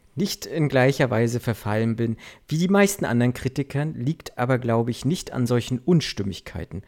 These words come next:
sondern eher daran, dass mich die Qualitätskinomerkmale seiner textuellen Oberfläche, das am psychologischen Realismus orientierte Schauspiel,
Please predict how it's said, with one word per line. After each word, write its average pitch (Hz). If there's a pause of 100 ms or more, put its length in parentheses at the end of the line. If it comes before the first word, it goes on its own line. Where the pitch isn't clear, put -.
(280)
sondern 117
eher 104
daran, 127 (340)
dass -
mich 127
die 123
Qualitätskinomerkmale 117
seiner 113 (160)
textuellen 151
Oberfläche, 131 (460)
das 120
am 117
psychologischen 170
Realismus 135
orientierte 120
Schauspiel, 139